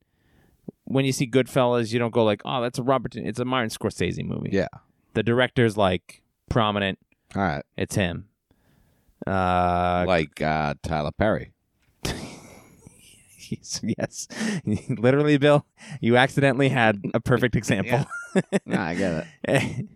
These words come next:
Speaker 1: <laughs> I can't even believe you actually brought something relevant to the
Speaker 2: Yeah.
Speaker 1: conversation. You, you
Speaker 2: Well, it's, it's
Speaker 1: you
Speaker 2: kinda
Speaker 1: could
Speaker 2: shocking that you don't know that I can do that sometimes, but
Speaker 1: But, yeah,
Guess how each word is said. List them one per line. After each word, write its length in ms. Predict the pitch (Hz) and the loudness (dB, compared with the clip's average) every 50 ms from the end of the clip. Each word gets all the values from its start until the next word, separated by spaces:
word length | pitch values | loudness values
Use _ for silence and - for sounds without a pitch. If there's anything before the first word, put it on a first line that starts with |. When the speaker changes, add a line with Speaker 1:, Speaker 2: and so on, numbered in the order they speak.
| _ _ _ | _ _ _
Speaker 1:
<laughs> 240 | - - - - - | -20 -20 -10 -4 -2
I 120 | 123 123 | -2 -2
can't 280 | - - - 156 147 151 | 0 2 2 2 2 0
even 220 | 156 139 151 147 | -2 -2 -2 0
believe 360 | 131 139 135 143 143 143 123 123 | 2 2 4 6 4 4 6 6
you 100 | 123 127 | 6 6
actually 300 | 139 139 - - 151 123 | 4 4 2 2 2 2
brought 280 | 110 143 127 120 - | 4 4 4 4 2
something 320 | - 143 123 117 123 113 113 | 0 0 0 0 -2 2 4
relevant 460 | 123 127 127 147 139 143 147 139 - | 4 4 4 4 4 2 0 0 0
to 100 | - 143 | 0 0
the 80 | 131 131 | 0 0
Speaker 2:
Yeah. 60 | - | 0
Speaker 1:
conversation. 760 | 156 143 135 131 139 - 156 165 175 - - 180 165 160 - _ _ _ _ _ _ _ - | 0 0 2 0 2 2 2 4 4 2 0 0 -2 -2 -6 _ _ _ _ _ _ _ -2
You, 300 | 120 127 131 139 131 - _ _ _ | 2 4 4 4 4 2 _ _ _
you 200 | 127 127 131 135 | -2 -2 2 4
Speaker 2:
Well, 160 | 123 143 147 | 6 6 6
it's, 260 | 131 160 160 - - - - | 6 4 2 2 -2 0 2
it's 300 | 156 139 127 - - - _ - | 2 2 0 -4 -12 -14 _ 0
Speaker 1:
you 80 | - 139 | 2 4
Speaker 2:
kinda 200 | 156 185 190 160 | 4 4 4 2
Speaker 1:
could 40 | 156 | 4
Speaker 2:
shocking 480 | - 151 139 135 135 - - 123 120 117 | 4 6 6 6 6 4 2 0 0 0
that 120 | 113 107 98 | 0 0 2
you 80 | 101 | 2
don't 180 | 101 107 104 98 | 2 2 2 2
know 160 | 101 101 101 | 2 2 4
that 120 | 95 90 87 | 4 2 2
I 120 | 85 85 | 0 0
can 160 | - 90 85 | -2 -2 -2
do 120 | 80 87 85 | 0 0 0
that 200 | 78 65 60 - | 0 0 -4 -4
sometimes, 600 | - 76 69 67 67 78 60 50 - - - - 127 | -6 -8 -8 -6 -6 -6 -6 -6 -6 -8 -8 -6 -4
but 240 | - - 120 - | -4 -2 -4 -4
Speaker 1:
But, 240 | - - - 123 - 156 | -6 -8 -10 -8 -6 -6
yeah, 180 | 135 139 147 | -6 -4 -6